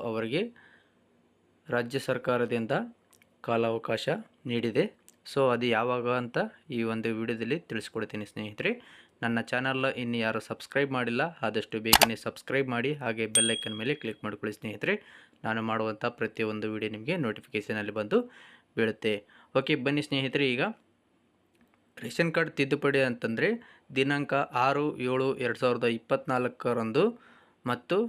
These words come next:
ಏಳು ಏಳು ಎರಡು ಸಾವಿರದ ಇಪ್ಪತ್ನಾಲ್ಕರಂದು ಬೆಳಗ್ಗೆ ಹತ್ತು ಗಂಟೆಯಿಂದ ಸಂಜೆ ಐದು ಗಂಟೆವರೆಗೆ ಎಲ್ಲ ಜಿಲ್ಲೆಗಳ ರೇಷನ್ ಕಾರ್ಡ್ ತಿದ್ದುಪಡಿಗಳನ್ನು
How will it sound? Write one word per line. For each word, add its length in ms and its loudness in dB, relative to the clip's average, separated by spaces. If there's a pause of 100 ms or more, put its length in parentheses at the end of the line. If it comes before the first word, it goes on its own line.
(280)
ಏಳು 180 4 (180)
ಏಳು 200 2 (180)
ಎರಡು 180 2
ಸಾವಿರದ 320 4
ಇಪ್ಪತ್ನಾಲ್ಕರಂದು 880 0 (260)
ಬೆಳಗ್ಗೆ 380 0 (360)
ಹತ್ತು 320 -2
ಗಂಟೆಯಿಂದ 500 0 (300)
ಸಂಜೆ 340 2 (160)
ಐದು 200 2
ಗಂಟೆವರೆಗೆ 520 2 (540)
ಎಲ್ಲ 260 2 (140)
ಜಿಲ್ಲೆಗಳ 400 2 (580)
ರೇಷನ್ 320 0
ಕಾರ್ಡ್ 240 0
ತಿದ್ದುಪಡಿಗಳನ್ನು 760 2